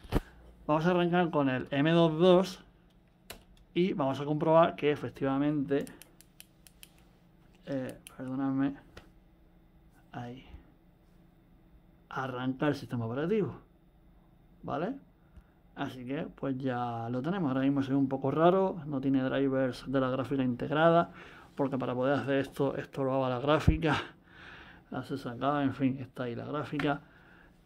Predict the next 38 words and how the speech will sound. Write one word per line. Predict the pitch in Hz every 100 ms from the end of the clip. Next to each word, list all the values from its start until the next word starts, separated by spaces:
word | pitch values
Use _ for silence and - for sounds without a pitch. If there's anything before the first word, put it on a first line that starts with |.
| _
Y | - 160 151
eso, | 156 - 135 127
le | 135
he | 143
co-, | 147 151
le | 151
he |
conectado | 147 151 151
la | 147
integrada | 147 151 165 175 180
y |
como | 151 139
no | 139
tiene | 151 143
los | 135
drivers | 143 143 143
de |
la | 139
integrada, | 139 139 143 151
porque, | 131 117 120
en | 120
fin, | 120 120
esto | 117 139 127
no | 123
era, | 123 120 120 113 135 - -
no | 139
estaba | - 127
previsto, | 123 139 170 175 165
en | 131
fin, | 131 123
pues, | 120 113 113 - _ - - - -
eh, | 170 131 131
se | - 135
ve | 143
raro, | 147 131
pero | 120 127
vamos, | 120 117
que | - 123